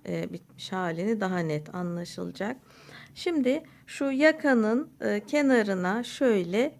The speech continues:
bir, e, şu iplikle, e, oya çalışması yapacağım. Yaka daha belirgin olması açısından. Şimdi bu, e, yaka çalışması için bu, e,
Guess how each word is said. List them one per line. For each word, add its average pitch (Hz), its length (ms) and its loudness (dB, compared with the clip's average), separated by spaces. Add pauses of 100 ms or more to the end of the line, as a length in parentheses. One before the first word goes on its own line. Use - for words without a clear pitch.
bir, 262 280 -4 (360)
e, 196 300 0
şu 233 160 -4
iplikle, 208 880 -2 (160)
e, 190 360 -4
oya 220 340 2
çalışması 156 680 -4
yapacağım. 262 520 -4
Yaka 226 420 0
daha 220 420 0
belirgin 190 560 -2
olması 156 640 -6
açısından. - 800 -8 (880)
Şimdi 277 380 0
bu, 254 320 4 (200)
e, 214 40 -2
yaka 220 600 4
çalışması 180 680 -4
için 170 380 -10
bu, 165 260 -6 (400)
e, 160 60 -4